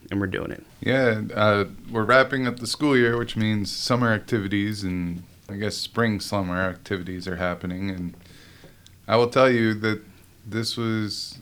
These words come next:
Speaker 2: this is my seventeenth year. I'm wrapping up my seventeenth year in education.
Speaker 1: Wow.
Speaker 2: And I have coached all seventeen years,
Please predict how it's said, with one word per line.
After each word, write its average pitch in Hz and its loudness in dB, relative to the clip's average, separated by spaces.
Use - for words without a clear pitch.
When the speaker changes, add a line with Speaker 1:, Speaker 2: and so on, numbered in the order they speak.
Speaker 2:
this 113 -8
is 107 -6
my 95 0
seventeenth 127 -8
year. 117 -4
I'm 95 -8
wrapping 101 -6
up 101 -8
my 92 -12
seventeenth 101 -8
year 98 -4
in 90 -6
education. 90 -6
Speaker 1:
Wow. 90 -6
Speaker 2:
And 87 -4
I 98 -2
have 101 0
coached - -4
all 104 -6
seventeen 98 -6
years, 87 -8